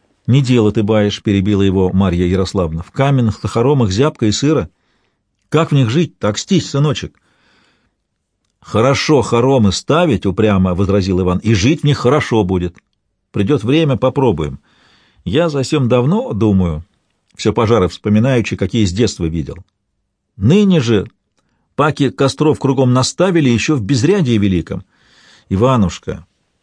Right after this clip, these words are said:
вновь перебила сына Марья Ярославна, — "не забудь, утре-то все мы, яс, и вы, дети мои, на отпевание мамки Ульяны пойдём, царство ей небесное". Она перекрестилась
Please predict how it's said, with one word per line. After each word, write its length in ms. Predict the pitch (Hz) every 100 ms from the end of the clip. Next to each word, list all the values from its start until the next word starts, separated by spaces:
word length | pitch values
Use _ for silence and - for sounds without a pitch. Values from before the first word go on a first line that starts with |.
| _ -
вновь 400 | 82 101 113 -
перебила 460 | - 98 95 101 90
сына 280 | 117 104
Марья 300 | 87 95 87
Ярославна, — 640 | 87 92 92 107 87 80 73 _ _ _ _ _ _ _ _ _ _ -
"не 160 | 104
забудь, 560 | 107 113 87 151 139 - _ _ _ _ _ _
утре-то 460 | 135 165 117 - 87
все 280 | - 147
мы, 180 | 135 101
яс, 500 | 80 101 143 135 - _ _ - _ _ _
и 140 | - 113
вы, 360 | 107 139 160 113
дети 340 | - 123 143 139
мои, 220 | 127 127
на 140 | 113
отпевание 480 | 120 120 117 135 127
мамки 280 | 120 123 120
Ульяны 340 | 123 107 107
пойдём, 440 | 110 113 95 82 80 _
царство 380 | - 120 143 95
ей 60 |
небесное". 540 | 90 92 92 - 87 90 _ _ _ _ _ _ _ -
Она 300 | 92 110 110
перекрестилась 960 | 110 95 95 98 - 135 143 110 -